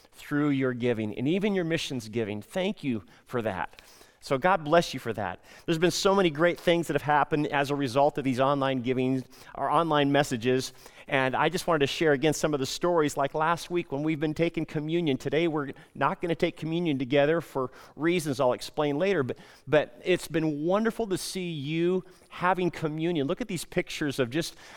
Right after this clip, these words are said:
various ones who sent in their moment of taking the, the bread and the juice and remembering what Jesus did.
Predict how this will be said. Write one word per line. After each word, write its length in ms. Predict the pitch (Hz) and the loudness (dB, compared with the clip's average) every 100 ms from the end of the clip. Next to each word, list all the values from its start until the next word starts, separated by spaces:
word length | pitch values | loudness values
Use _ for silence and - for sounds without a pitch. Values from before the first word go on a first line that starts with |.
| - | -10
various 460 | 123 160 190 196 - | 2 4 6 4 2
ones 220 | 170 170 | 0 0
who 120 | 143 | -4
sent 420 | - - 165 - | -4 -2 -2 0
in 240 | 165 170 165 | 2 2 2
their 160 | 131 | 2
moment 500 | 120 139 170 180 180 - - | 2 2 2 2 0 -4 -10
of 300 | 131 117 104 | -4 -4 -4
taking 440 | - 165 175 180 147 | -4 -2 0 0 0
the, 120 | 123 - - - | -2 -6 -20 -10
the 100 | 110 | -8
bread 680 | 95 123 156 180 180 170 - | -4 2 4 6 6 2 -4
and 140 | 127 113 | -6 -6
the 60 | |
juice 560 | 110 107 156 175 180 - | -6 -4 -2 0 -2 -4
and 180 | - 120 | -6 -4
remembering 520 | 120 131 165 170 151 | -2 2 2 2 0
what 120 | 113 | -2
Jesus 420 | 107 147 156 135 | -2 -2 -2 -6
did. 380 | 113 139 165 175 | 0 4 4 4